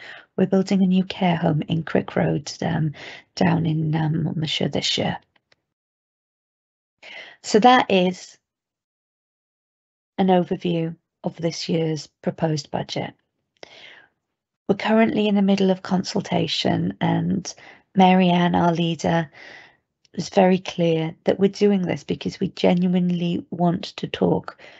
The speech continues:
to our community about these proposals. It's an incredibly important year with some incredibly difficult challenges,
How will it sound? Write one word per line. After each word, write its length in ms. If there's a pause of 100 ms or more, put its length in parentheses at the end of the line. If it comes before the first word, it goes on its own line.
(420)
to 200
our 120
community 840 (460)
about 380
these 180
proposals. 840
It's 200
an 80
incredibly 640
important 520
year 380 (380)
with 100
some 180
incredibly 880
difficult 540
challenges, 760